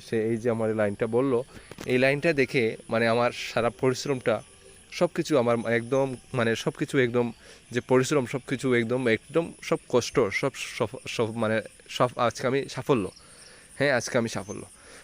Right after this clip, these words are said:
তো ত্রিপুরা এক্সাম ক্র্যাকার এমনি এমনি আজকে ত্রিপুরা এক্সাম ক্র্যাকার মানুষের মুখে এমনি এমনি নাম ফোটেনি। মানুষের বিশ্বাস, মানুষের ভালোবাসা, মানুষ আমাদের কাছ থেকে নিয়ে সাকসেস পেয়েছে,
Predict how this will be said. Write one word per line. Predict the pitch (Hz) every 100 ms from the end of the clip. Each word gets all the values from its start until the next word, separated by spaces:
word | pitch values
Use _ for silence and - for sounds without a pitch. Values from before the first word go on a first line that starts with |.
| -
তো | 127
ত্রিপুরা | 151 160 196
এক্সাম | 170 165
ক্র্যাকার | 160 160 147
এমনি | 151 180
এমনি | 190 175 156 151 - - - 127
আজকে | 123 - 123 107 120
ত্রিপুরা | 127 131
এক্সাম | 127 117 117
ক্র্যাকার | 131 123 120
মানুষের | 110 - 120
মুখে | 110 131 123 -
এমনি | 120 127
এমনি | 135 131 120 -
নাম | 113 107 110
ফোটেনি। | 123 117 117 113 - - - - -
মানুষের | 107 110 147
বিশ্বাস, | 127 117 - 151 143 - -
মানুষের | 107 107 127 113
ভালোবাসা, | 107 120 127 - 107 98
মানুষ | 107 110 123
আমাদের | 117 120
কাছ | 117 117
থেকে | 123 120
নিয়ে | 113
সাকসেস | 110 110 135 -
পেয়েছে, | 139 135 131 113